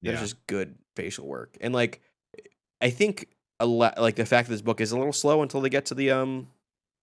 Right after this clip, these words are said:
Speaker 1: Titano, right?
Speaker 2: Mm-hmm.
Speaker 1: Titano scene. Um,
Speaker 2: Yeah.
Speaker 1: it kinda, I think it works for Nicola Scott. I think she can draw some really good slow scenes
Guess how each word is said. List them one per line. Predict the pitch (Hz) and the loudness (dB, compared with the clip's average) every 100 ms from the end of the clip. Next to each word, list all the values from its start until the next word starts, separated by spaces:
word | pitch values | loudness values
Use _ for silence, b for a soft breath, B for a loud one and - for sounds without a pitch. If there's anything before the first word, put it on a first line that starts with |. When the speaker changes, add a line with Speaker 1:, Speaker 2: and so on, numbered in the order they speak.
| - | -8
Speaker 1:
Titano, | 147 - 113 180 220 _ _ _ | -4 0 2 0 -4 _ _ _
right? | 127 160 - _ _ _ _ _ _ | -2 -2 -2 _ _ _ _ _ _
Speaker 2:
Mm-hmm. | 107 | -6
Speaker 1:
Titano | 107 117 131 | -2 -2 -2
scene. | 147 151 151 _ _ _ _ _ _ _ _ _ _ _ - | -2 -4 -6 _ _ _ _ _ _ _ _ _ _ _ -6
Um, | 104 95 87 - - _ | -2 -2 -6 -12 -20 _
Speaker 2:
Yeah. | - - _ _ _ _ _ | -20 -20 _ _ _ _ _
Speaker 1:
it | 131 | -12
kinda, | - - 104 - | -8 -6 -6 -6
I | |
think | 143 120 | -6 -6
it | - | -6
works | - - | -4 -6
for | - | -8
Nicola | 110 110 - | -14 -14 -16
Scott. | - - - | -14 -14 -12
I | 151 | -10
think | 196 | -10
she | 175 | -8
can | 156 | -8
draw | 123 151 160 | -4 -4 -6
some | - 120 | -8 -4
really | 131 | -4
good | 120 123 | -2 -2
slow | 123 120 123 | -2 -4 -4
scenes | - - - - | -8 -16 -20 -20